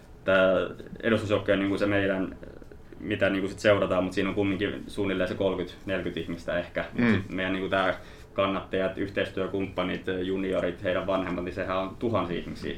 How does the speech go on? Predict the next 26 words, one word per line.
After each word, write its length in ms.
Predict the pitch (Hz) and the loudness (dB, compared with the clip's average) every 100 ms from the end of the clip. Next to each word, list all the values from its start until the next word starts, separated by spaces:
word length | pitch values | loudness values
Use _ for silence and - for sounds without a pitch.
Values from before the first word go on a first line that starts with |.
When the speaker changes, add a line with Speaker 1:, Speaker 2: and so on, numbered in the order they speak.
| - | -8
Speaker 1:
Niinku, 240 | - - | -10 -6
et, 120 | 57 | -4
et, 260 | - - - - | -4 -6 -10 -12
et 120 | 90 | -8
niinku 200 | 90 92 | -6 -4
tää, 320 | - 92 87 - - - - | 0 0 0 -8 -16 -8 -2
tässä 180 | 101 | 0
ehkä 160 | 95 101 | 0 -2
niinku 180 | 95 92 | -2 -2
tulee 260 | 98 95 | 0 0
se, 180 | 92 95 | 2 0
et, 140 | 92 92 | 0 -4
et 120 | - - | -8 -8
kun 80 | 98 | -4
me 60 | 95 | 2
seurataan 600 | 104 98 92 95 92 92 - | 4 4 2 2 0 -4 0
Tepsiä, 440 | 104 - 98 90 | 0 0 -2 0
niin 280 | 92 90 - - - - - | 0 -2 -6 -12 -16 -16 -8
monesti 360 | 98 98 85 | -2 -2 -2
se 100 | - | -2
on 140 | 95 92 | -2 0
se 140 | 92 | 0
edustusjoukkue, 720 | 90 92 87 87 87 - 80 | 0 -2 -6 -4 -4 -2 -6
mikä 240 | 85 87 82 | -6 -4 -6
sit, 140 | 85 - - - | -6 -10 -16 -14
se 240 | - 76 | -6 -6